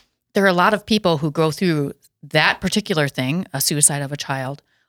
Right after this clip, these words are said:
or similar things that really need some sort of, "Hey, this can be done,"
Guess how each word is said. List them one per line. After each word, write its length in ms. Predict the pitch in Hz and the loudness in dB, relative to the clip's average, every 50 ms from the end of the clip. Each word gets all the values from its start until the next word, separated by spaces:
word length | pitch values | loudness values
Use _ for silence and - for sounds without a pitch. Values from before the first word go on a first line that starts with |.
| _ _ | _ _
or 100 | 202 185 | 0 2
similar 480 | - - - 285 320 294 233 175 156 147 | 4 4 4 4 4 2 2 2 0 -2
things 480 | - 170 151 143 139 139 143 143 - - | -2 -2 -2 -2 -2 -2 -4 -4 -4 -4
that 120 | - - - - | -4 -6 -6 -2
really 280 | 180 202 202 185 165 | 0 0 2 2 0
need 540 | 160 160 160 156 151 147 143 143 139 139 151 - _ _ _ _ _ _ _ | 0 0 0 0 0 0 -2 -2 -4 -8 -12 -16 _ _ _ _ _ _ _
some 480 | - - - - - - - 170 170 175 | 0 0 0 0 -2 -4 -2 0 2 2
sort 400 | 156 - - 170 165 170 170 160 | 2 2 2 2 2 2 2 2
of, 280 | 156 147 139 143 - _ _ _ _ _ _ _ _ | 2 0 0 -2 -8 _ _ _ _ _ _ _ _
"Hey, 280 | _ - 180 147 143 | _ -2 0 0 0
this 200 | 131 147 147 - | 0 0 0 0
can 280 | - - - 143 143 151 | 0 0 -4 -8 -6 -4
be 120 | 160 190 | -4 -2
done," 480 | 190 170 139 135 135 135 160 214 262 277 | 0 2 2 0 0 0 -2 -2 -2 -2